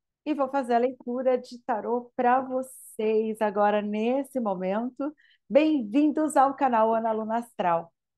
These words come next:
Abrindo nosso portal de luz e consciência, Virgem, em nome dos nossos guias, mestres, mentores, anjos sanadores, seres de luz, em nome do Pai, em nome da Mãe, em nome da fonte divina,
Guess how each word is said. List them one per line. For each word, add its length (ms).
Abrindo 440
nosso 260
portal 300
de 100
luz 240
e 60
consciência, 840
Virgem, 640
em 40
nome 260
dos 160
nossos 460
guias, 480
mestres, 640
mentores, 680
anjos 300
sanadores, 560
seres 320
de 100
luz, 460
em 220
nome 340
do 140
Pai, 380
em 80
nome 260
da 140
Mãe, 320
em 160
nome 240
da 160
fonte 400
divina, 840